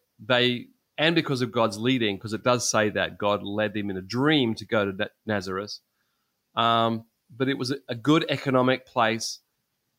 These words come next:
for their family. But the birth was in Bethlehem,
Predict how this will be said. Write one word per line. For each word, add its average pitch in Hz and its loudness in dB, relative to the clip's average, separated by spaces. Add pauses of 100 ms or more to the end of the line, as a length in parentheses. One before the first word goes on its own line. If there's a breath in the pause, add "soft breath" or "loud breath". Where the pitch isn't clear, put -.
(120)
for 131 2
their 123 2
family. 139 0 (1000)
But 127 0
the 135 0
birth 170 4
was 135 2
in 123 2
Bethlehem, 120 2